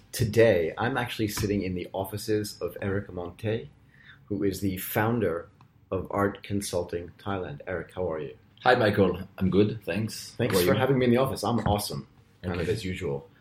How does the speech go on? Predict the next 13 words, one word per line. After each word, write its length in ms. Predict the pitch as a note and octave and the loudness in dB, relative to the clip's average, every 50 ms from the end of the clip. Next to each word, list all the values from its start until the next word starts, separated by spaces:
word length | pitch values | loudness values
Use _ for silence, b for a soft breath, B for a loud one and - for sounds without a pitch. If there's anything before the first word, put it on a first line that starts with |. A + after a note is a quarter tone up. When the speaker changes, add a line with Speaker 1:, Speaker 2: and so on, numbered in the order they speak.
| b b b b b b b | b b b b b b b
Speaker 1:
Um, 180 | - A2+ A#2 B2+ | 2 4 4 6
why 100 | D3 F3+ | 6 4
don't 140 | G3+ - | 4 2
you 60 | D#4 - | 0 0
give 100 | - F#3+ | 2 2
me 80 | E3+ | 2
a 40 | D3 | 4
little 140 | C#3+ C#3 C3 | 4 6 6
bit 120 | C3 A#2+ | 4 4
of 100 | G2 G#2 | 2 2
background 540 | G#2+ G2+ G#2+ - - G#2+ G2+ G2+ G2+ G2+ G2+ - - | 0 -2 -2 -2 -2 -2 -2 -2 -2 -2 -4 -6 -8
on 180 | - G2 G2 F#2+ | -10 -8 -6 -2
you, 400 | F#2+ G2 G#2 A2+ C3 E3 F3+ F3+ | 0 2 2 2 0 -2 -6 -8